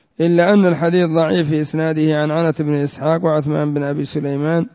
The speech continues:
روايته عن النبي صلى الله عليه وسلم معضلة، وأخرجه البيهقي من طريق ابن إسحاق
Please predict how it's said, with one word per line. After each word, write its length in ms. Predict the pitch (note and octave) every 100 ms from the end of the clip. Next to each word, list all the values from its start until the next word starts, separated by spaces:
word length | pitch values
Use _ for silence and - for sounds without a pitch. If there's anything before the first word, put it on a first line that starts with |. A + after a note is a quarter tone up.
| _ _ _ _ _ -
روايته 600 | D3+ D3+ D#3 E3 D#3+ D#3
عن 200 | D3+ D3+
النبي 320 | D3 D3 D3
صلى 140 | C#3+ D3
الله 120 | C#3+
عليه 100 | C#3
وسلم 320 | D3 D3+ C#3+
معضلة، 400 | D3+ D#3 C#3+ C#3
وأخرجه 560 | C#3 C3+ C#3+ C#3+ C#3+ C#3+
البيهقي 480 | C#3 D#3 D#3 D3+
من 140 | C#3+ C#3+
طريق 300 | D3 C#3+ C#3+
ابن 180 | C#3+ C#3
إسحاق 460 | C3 - D#3 E3